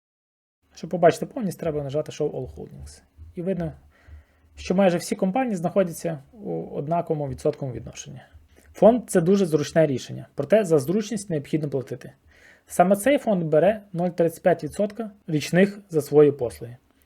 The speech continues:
Якщо взяти у середньому по ринку фондів, то це десь є середнє значення.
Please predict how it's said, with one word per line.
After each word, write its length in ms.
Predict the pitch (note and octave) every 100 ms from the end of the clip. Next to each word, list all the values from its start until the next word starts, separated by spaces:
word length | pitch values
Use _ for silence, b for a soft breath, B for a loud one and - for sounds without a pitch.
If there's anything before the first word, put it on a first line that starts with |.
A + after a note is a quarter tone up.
| -
Якщо 180 | - G#3+
взяти 260 | A#3 A#3+
у 60 | G#3+
середньому 400 | - C#4 B3 F#3+
по 120 | F3
ринку 260 | D3+ D3 C#3
фондів, 360 | D3 C3 C3
то 120 | -
це 260 | F3 C4 B3+
десь 300 | F#3+ G3 -
є 280 | F#3+ G3+ - -
середнє 380 | - E3+ E3+
значення. 480 | D3 B2 A#2 B2+ B2